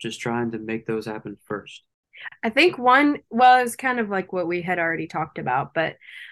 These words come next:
Speaker 2: I just really wanted to preserve my relationship with the people near me that I know would be excited to plan this.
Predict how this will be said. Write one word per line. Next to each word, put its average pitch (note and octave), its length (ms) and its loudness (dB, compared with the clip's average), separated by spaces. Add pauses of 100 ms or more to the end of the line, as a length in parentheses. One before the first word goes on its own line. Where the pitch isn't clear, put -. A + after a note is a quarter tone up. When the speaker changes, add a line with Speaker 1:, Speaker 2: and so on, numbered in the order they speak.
(260)
Speaker 2:
I B3 140 6
just F#4 240 4
really C#4 260 6
wanted A3+ 480 4
to G#3+ 640 0 (220)
preserve G3 560 0
my G3 140 2
relationship F3 800 -4
with F#3+ 120 -4
the E3+ 80 -6
people F3+ 420 -4
near E3 300 -2
me F3+ 160 -2
that F3 160 -2
I E3 80 -2
know E3 440 0
would F3 220 -2
be F3 120 2
excited D#3+ 680 0
to F3+ 120 -10
plan D#3+ 360 -6
this. G#3+ 420 -2